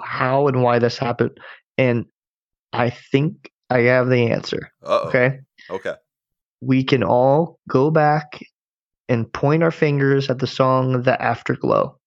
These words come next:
Speaker 2: <laughs>
Speaker 1: and say, even though the, and this is our number one song, like,
Speaker 2: Yeah,
Speaker 1: that's,
Speaker 2: yeah,
Speaker 1: that's
Speaker 2: I
Speaker 1: it.
Speaker 2: know. That
Speaker 1: And
Speaker 2: is weird.
Speaker 1: this entire album sounds like a B-side to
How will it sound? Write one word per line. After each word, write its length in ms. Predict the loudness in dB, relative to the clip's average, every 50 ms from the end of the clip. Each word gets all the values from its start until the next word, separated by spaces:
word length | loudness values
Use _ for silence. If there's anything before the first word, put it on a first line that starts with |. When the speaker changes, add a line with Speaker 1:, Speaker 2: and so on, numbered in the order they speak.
| _ _ _ _ _ _ _ _ _ _ _ _ _ _ _ 0
Speaker 2:
<laughs> 560 | 0 0 0 _ _ _ _ _ _ _ -2
Speaker 1:
and 240 | 0 0 0 2 -2
say, 600 | -2 0 2 2 4 4 4 2 2 2 2 0 -2 -6 -10 -14 -14 _ _ -20 -20 -20 _ _ -20 -20 _ _ -20 -20 _ _ _ -20 -20 _ _ _ _ _ _ _ _ -4 -2
even 260 | 0 0 2 2 2
though 120 | 2 2
the, 200 | 2 2 0 2 2 0
and 120 | 0 2
this 120 | 0 0 2
is 40 | 2
our 60 | 0
number 200 | 2 2 0 2
one 200 | 2 0 0 -2
song, 400 | -2 -2 0 0 0 -2 -6 -12 _ -2 0
like, 100 | 2 2
Speaker 2:
Yeah, 100 | 2 2
Speaker 1:
that's, 240 | 2 0 0 0 -2
Speaker 2:
yeah, 140 | -4 -2 0
Speaker 1:
that's 200 | -2 -2 0 0
Speaker 2:
I 40 | 0
Speaker 1:
it. 60 | 0
Speaker 2:
know. 200 | 0 -2 -8 -12 _ _ _ _
That 80 | -2 2
Speaker 1:
And 160 | 2 2 2
Speaker 2:
is 140 | 0 -4 -6
weird. 240 | -10 -10 -10 -10 -12 _ _ _ _ _ _ _ _ _ _ _ _ _ _ _ -10
Speaker 1:
this 1120 | -8 -6 -6 -6 -6 -6 -6 -6 -6 -6 -4 0 0 2 2 2 -2 -6 -10 -12 -14 -14 -6 -4
entire 360 | -2 0 2 2 2 2 2
album 360 | 2 0 0 2 2 0 -2 -2
sounds 360 | 0 0 2 2 2 0 2
like 380 | 2 2 2 2 0 -4 -14 -16 -18 _ _ _ _ _ _ _ _ _ _ _ _ _ _ _ _ _ _ -4 -4
a 80 | -4
B-side 880 | -4 0 0 0 2 4 2 2 0 -2 -2 -2 0 -2 -2 -2 -6 -8 _ _ _ _ _ _ _ _ _ _ _ _ _ -8
to 560 | 0 2 4 4 4 4 2 2 0 -2 -4